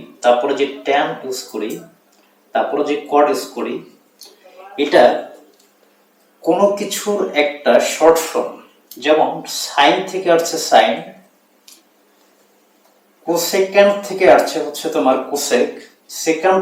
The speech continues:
থেকে আসছে সেক, কোসাইন থেকে আসছে হচ্ছে কস, ট্যানজেন্ট থেকে আসছে হচ্ছে ট্যান। কোট্যানজেন্ট থেকে আসছে হচ্ছে কট। তাহলে আমরা দেখলাম যে এই কসটা আসছে কিন্তু কোসাইন থেকে, তার মানে এর ফুল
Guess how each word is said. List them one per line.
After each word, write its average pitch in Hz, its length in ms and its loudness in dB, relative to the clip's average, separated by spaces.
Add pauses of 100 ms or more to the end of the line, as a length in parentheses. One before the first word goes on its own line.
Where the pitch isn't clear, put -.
থেকে 190 220 -4
আসছে 160 220 -2 (160)
সেক, 120 260 -2 (380)
কোসাইন 180 420 -2
থেকে 170 220 -2
আসছে 165 240 -2
হচ্ছে - 200 -10 (200)
কস, 123 260 6 (600)
ট্যানজেন্ট 156 560 0
থেকে 160 240 2
আসছে - 220 0
হচ্ছে - 160 -6 (100)
ট্যান। 120 200 4 (540)
কোট্যানজেন্ট 175 640 2
থেকে 147 220 -4
আসছে 139 200 -2
হচ্ছে - 180 -10 (120)
কট। - 260 2 (1400)
তাহলে 139 200 2
আমরা 180 140 4 (100)
দেখলাম 160 340 4 (280)
যে 135 100 4 (560)
এই 165 60 6 (120)
কসটা 151 360 2
আসছে - 260 0
কিন্তু 180 200 -6 (140)
কোসাইন 170 320 -2 (120)
থেকে, 127 220 -8 (220)
তার 131 160 -12
মানে 147 120 2 (120)
এর 160 160 4
ফুল 170 180 -6